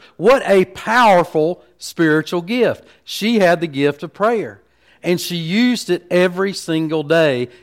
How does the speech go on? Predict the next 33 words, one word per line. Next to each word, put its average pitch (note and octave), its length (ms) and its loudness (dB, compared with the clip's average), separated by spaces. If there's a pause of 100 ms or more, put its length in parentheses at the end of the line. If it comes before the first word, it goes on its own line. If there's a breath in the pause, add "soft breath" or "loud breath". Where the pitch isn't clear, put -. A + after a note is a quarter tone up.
(120)
to D3+ 140 -2
build D3+ 500 2
up C#3+ 440 0
the C#3 80 -6
church. - 680 -6 (680)
So - 160 -8
let G#3+ 160 2
me A#3 80 0
tell G#3 260 2
you, D3 160 2
when C3+ 140 -2
I, F#3 280 2
when D3+ 140 -4
I F#3 140 2
encountered E3 600 -2
her A#2 400 -4 (800)
and B2+ 120 -12
just B2+ 320 -12
this C3 160 -8
beautiful D#3 560 -4
gift C3+ 400 -2
that B2 140 -12
she - 160 -12
shared C3+ 420 -2
out B2+ 180 0
of A2+ 60 -6
love B2+ 340 0
for A#2 120 -14
the G#2 80 -14
church, B2 400 -8 (260 soft breath)
I D3 160 2
was D3+ 140 -2
reminded C#3 520 -2